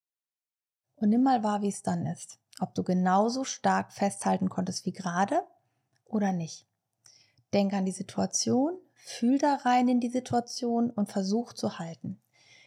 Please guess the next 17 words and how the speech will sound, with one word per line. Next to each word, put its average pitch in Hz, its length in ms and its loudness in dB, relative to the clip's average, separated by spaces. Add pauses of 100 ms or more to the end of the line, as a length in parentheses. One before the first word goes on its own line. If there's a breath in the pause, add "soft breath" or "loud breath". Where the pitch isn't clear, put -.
In - 60 -20
der 202 100 2
Regel 302 200 2
ist 330 100 -2
es 285 120 -4
so, 254 140 2
dass 220 240 -2
du 214 320 -2 (400)
die 196 80 0
Situation 202 580 0
nicht 190 320 0
halten 170 280 -6
konntest. - 580 -8 (220)
Das - 160 -2
Ganze 208 340 2
nennt 196 300 0
man 185 260 0